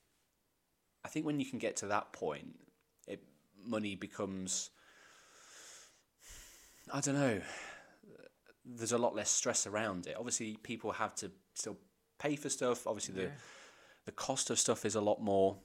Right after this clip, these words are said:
Speaker 1: at the minute, but it allows people to take some control, I think,
Speaker 2: Mm.
Speaker 1: more so than if they see it as a twenty pound note, a thirty, you know, and it's, it's, "Oh, the balance is running down." It's, it's actually, it moves it away from a,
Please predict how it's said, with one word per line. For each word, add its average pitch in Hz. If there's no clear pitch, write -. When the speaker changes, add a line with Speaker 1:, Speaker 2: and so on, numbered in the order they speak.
Speaker 1:
at 117
the 110
minute, 98
but 123
it 113
allows 123
people 110
to 104
take -
some 110
control, 107
I 101
think, 104
Speaker 2:
Mm. 127
Speaker 1:
more 110
so 110
than 101
if 95
they 95
see 101
it 90
as 92
a 92
twenty 90
pound 90
note, 90
a -
thirty, 85
you 107
know, 95
and 92
it's, -
it's, -
"Oh, 95
the 92
balance 95
is 92
running 92
down." 67
It's, 104
it's 117
actually, 107
it -
moves 113
it -
away 110
from 101
a, 92